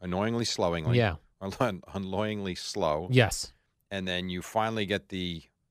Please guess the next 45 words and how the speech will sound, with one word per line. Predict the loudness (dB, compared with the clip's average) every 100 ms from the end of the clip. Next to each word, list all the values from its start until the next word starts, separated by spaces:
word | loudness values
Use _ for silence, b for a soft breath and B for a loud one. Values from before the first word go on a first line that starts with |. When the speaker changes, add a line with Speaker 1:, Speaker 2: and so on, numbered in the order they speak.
| _
Speaker 1:
make | -2 -2 0
the |
move | 2 2 0
to | 0
get | 0
around | 2 4 2 0
them. | -2 2
Speaker 2:
You | 6
blow | 8 10
by | 12 12 12
them. | 8 6 2
Speaker 1:
And | 2
then | 4
you | 2
look | 2 2
over, | 2 2 2 0 -2 -6
and | -4
it's | -4 -4
an | -4 -4
eighty-two-year-old | -2 -4 -4 -2 0 2 0 -2 -6 0
who's | 0
fully | 2 4 4
capable | 4 2 2 2 0
of | 2
driving, | 4 6 6 4 2 0 -4 _ _ _ 2
but | 4
maybe | 4 2 0
just | 0 -2
nervous | 2 2 2 0
at | -4 -6
the |
speeds | -8 -4 -2 0 -2
because | -8 -10 -8
of | -6
the | -4 -4
advanced | -2 -2 0 2
age. | 2 2 -2
You're | -8
like, | -8
"Oh, |
God." | -8 -10 -16 _ _ _ _ _ -2
And | 0 0 -6
to | -4 2
your | 2
point, | 2 2 4 2